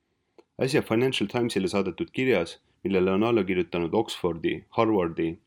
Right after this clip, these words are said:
ja Ameerika ülikooli professorid ning grupp keskkonnakaitsjaid, kutsutakse Saksamaad üles keskkonna huvides lükkama edasi otsust tuumaenergiast loobuda.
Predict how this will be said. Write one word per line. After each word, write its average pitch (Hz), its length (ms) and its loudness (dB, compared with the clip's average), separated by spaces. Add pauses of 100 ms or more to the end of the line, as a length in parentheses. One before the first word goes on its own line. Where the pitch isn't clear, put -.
(120)
ja 92 260 2
Ameerika 107 480 0
ülikooli 90 400 0
professorid 92 680 -4
ning 92 200 -4
grupp - 480 -2
keskkonnakaitsjaid, 107 880 -2 (420)
kutsutakse 110 500 -4
Saksamaad 104 520 0
üles 101 200 0
keskkonna 90 440 -2
huvides 98 400 0
lükkama 92 400 -2
edasi 87 320 -2
otsust - 560 -6 (120)
tuumaenergiast 82 680 -4
loobuda. 71 380 -2